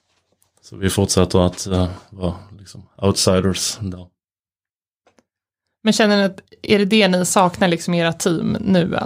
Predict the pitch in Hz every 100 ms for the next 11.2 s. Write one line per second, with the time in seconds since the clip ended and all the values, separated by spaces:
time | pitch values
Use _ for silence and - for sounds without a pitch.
0 | - 185 175 160 175 _ - 175 175 165
1 | - 165 165 165 - 165 175 175 - -
2 | - _ _ _ _ _ _ _ - 175
3 | 175 180 190 - _ _ 123 131 101 98
4 | 95 107 120 98 92 101 95 - - 107
5 | 107 107 107 98 95 95 98 104 101 101
6 | 95 95 92 - 95 - 95 92 92 95
7 | 95 90 - 95 92 90 95 98 92 95
8 | 92 92 98 - - _ _ _ _ _
9 | - 95 98 95 - 98 95 92 90 -
10 | 95 - 87 - - 92 95 95 90 90
11 | 92 92